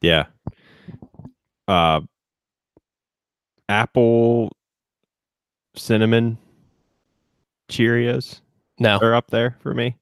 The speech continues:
Speaker 2: Nope.
Speaker 1: Yeah. Honestly, I, I like Honey Nut Cheerios too, so.
Speaker 2: I was gonna mention that, that that's a first ballot Hall of Famer.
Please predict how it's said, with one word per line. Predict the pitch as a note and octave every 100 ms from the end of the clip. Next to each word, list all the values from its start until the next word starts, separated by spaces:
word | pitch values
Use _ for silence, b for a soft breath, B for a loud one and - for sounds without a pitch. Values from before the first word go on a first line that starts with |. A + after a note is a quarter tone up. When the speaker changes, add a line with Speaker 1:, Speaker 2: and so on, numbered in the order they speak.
| _ -
Speaker 2:
Nope. | A2+ G#2+ _ _ _ - -
Speaker 1:
Yeah. | F#2 C2 - _ _ _ _ _ _ _ _ _ _
Honestly, | - B2+ A2+ G#2 G2
I, | G#2+ -
I |
like | A2 A2
Honey | F2+ F2
Nut | D2+ -
Cheerios | F#2 D2+ C#2 -
too, | - D2+ D2 - B
so. | B
Speaker 2:
I | C#3+
was | D#3+
gonna | F3+ C#3+
mention | B2+ A#2 B2+
that, | C#3 C#3+
that | D3+ D3+
that's | D#3+ - - -
a | C#3 A#2+
first | - C3+ A2+
ballot | B2 A#2 A#2
Hall | A#2 A2+
of | G#2+
Famer. | - A#2 A#2+ B2